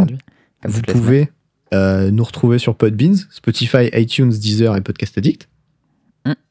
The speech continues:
Speaker 2: Et bien sûr, retrouver le P M U, euh, qui est le, le channel Discord le plus connu de France.
Speaker 1: Probablement.
Speaker 2: Sur-, surtout en cette période.
Speaker 1: Du monde même, je dirais.
Speaker 2: Mm, mm, mm.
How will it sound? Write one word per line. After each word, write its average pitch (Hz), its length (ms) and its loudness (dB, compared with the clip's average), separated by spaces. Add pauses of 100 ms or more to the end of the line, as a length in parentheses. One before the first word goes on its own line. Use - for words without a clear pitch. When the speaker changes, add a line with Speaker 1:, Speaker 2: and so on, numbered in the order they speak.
(140)
Speaker 2:
Et 135 100 4
bien 117 180 2
sûr, - 400 -4 (440)
retrouver 147 640 0
le 110 160 0
P 208 240 0
M 131 160 2
U, - 180 -4 (440)
euh, 104 380 2
qui - 160 2
est 131 80 4
le, 104 280 2
le 104 200 2
channel 127 340 2
Discord 123 380 0
le 117 80 2
plus - 160 -10
connu 139 220 4
de 131 100 4
France. 135 420 -2 (1000)
Speaker 1:
Probablement. 101 560 -2
Speaker 2:
Sur-, - 240 -6
surtout - 360 0
en 139 60 4
cette 131 220 0
période. 117 380 2 (480)
Speaker 1:
Du 113 160 -2
monde 123 200 0
même, 101 200 -4
je 101 40 -14
dirais. 95 260 -10 (120)
Speaker 2:
Mm, 139 60 2
mm, 117 540 2
mm. - 140 -6